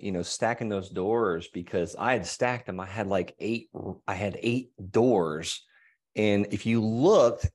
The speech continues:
at my reports and my profit and my losses and my balance sheet,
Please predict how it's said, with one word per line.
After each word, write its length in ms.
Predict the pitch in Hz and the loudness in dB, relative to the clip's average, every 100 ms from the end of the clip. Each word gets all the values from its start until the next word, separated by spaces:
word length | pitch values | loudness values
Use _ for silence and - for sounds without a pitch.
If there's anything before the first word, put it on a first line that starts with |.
| - | -2
at 260 | 123 123 | -2 -2
my 280 | 120 113 107 | -2 0 2
reports 680 | 104 101 104 - 180 170 - | 0 -2 -6 -4 -4 -4 -6
and 80 | 101 | -6
my 120 | 90 | -6
profit 440 | - 139 127 - | -2 0 2 0
and 160 | 98 92 | -6 -4
my 120 | 90 | -2
losses 680 | 90 113 139 139 101 87 87 | 0 2 2 0 -4 -4 -6
and 240 | 85 82 | -8 -8
my 120 | 82 | -10
balance 520 | 85 92 113 151 127 - | -4 0 2 4 2 0
sheet, 400 | - 87 80 | -2 -2 -2